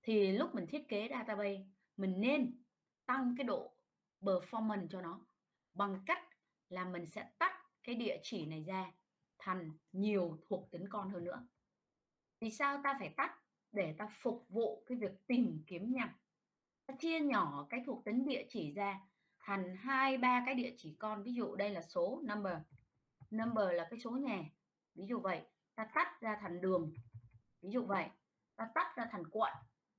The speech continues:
hay thành phố hay cái gì đó, ví dụ vậy. Thì khi bạn tách ra như vậy, thì lúc mình lưu trữ dữ liệu,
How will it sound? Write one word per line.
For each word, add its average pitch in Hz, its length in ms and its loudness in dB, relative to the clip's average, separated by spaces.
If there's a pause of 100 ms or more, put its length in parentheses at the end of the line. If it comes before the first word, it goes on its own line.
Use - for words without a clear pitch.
(380)
hay 202 380 -2
thành 170 240 -4
phố 196 260 4
hay 320 200 2
cái 240 100 -2
gì 208 140 0
đó, 196 280 0
ví 302 80 -4
dụ 277 140 0
vậy. - 200 0 (3500)
Thì 220 160 -2
khi 330 140 0
bạn 254 260 0
tách 339 220 2
ra 277 140 2
như 277 140 2
vậy, 196 380 2 (500)
thì 208 340 2
lúc 262 420 -4
mình 202 260 0
lưu 285 240 2
trữ - 140 -6
dữ 285 140 -6
liệu, 208 320 2